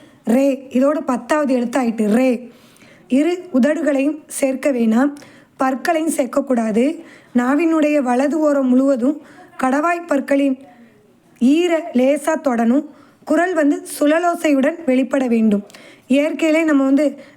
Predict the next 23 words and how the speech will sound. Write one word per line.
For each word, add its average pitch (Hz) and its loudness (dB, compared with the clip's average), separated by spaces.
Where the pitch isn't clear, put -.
ர 262 0
சொல்லும்போது, 254 0
ர, 247 0
என்ன, 277 2
ர, 240 0
ரவை 247 0
அப்படின்னு 285 2
சொல்லும்போது, 285 2
அந்த 269 2
ர 269 0
உச்சரிக்கும் 277 0
போதே 269 0
நாக்கு 285 0
சுழண்டு 285 0
வரும். 233 -2
எப்படி 262 -2
வரும்? 277 0
ர்ர், 285 0
இந்த 269 2
பாப்பா 262 -2
சொல்ற 262 0
மாதிரி 240 2
தான். 285 2